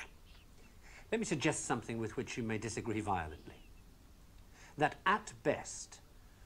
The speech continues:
the products of human emotion, art, philosophy, politics, music, literature, are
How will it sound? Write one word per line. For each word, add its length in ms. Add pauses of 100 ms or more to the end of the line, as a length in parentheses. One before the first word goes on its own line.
the 80
products 580
of 80
human 320
emotion, 440 (840)
art, 420 (560)
philosophy, 560
politics, 480
music, 280 (180)
literature, 420 (880)
are 320